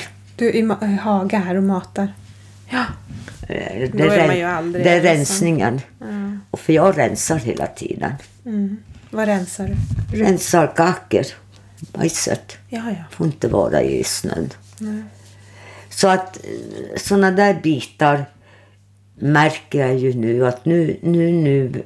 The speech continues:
Speaker 2: får se nu att man
Speaker 1: Mm.
Speaker 2: verkligen orkar med det här. Och så hör det till saken att jag har haft analys efter individuellt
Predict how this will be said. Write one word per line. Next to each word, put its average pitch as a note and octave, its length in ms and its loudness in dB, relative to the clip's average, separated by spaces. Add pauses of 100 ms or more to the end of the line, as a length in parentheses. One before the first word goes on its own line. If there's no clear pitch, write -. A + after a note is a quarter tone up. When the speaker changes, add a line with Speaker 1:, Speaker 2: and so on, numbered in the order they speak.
(320)
Speaker 2:
får - 140 -8
se E3 340 4
nu B2 220 0 (340)
att - 180 -4
man C#3 160 4
Speaker 1:
Mm. A3 180 4
Speaker 2:
verkligen C3+ 440 -2 (100)
orkar - 300 -2
med D#3+ 220 2
det G#2+ 60 -4
här. A2 300 -6 (420)
Och - 520 0 (400)
så - 220 2
hör F3 220 6
det D#3 100 -2
till C3 220 -10
saken A2+ 640 -4
att - 240 -6
jag D#3+ 100 4
har E3+ 200 2
haft - 400 -6 (1700)
analys E3 720 2
efter - 400 -4
individuellt E3 920 2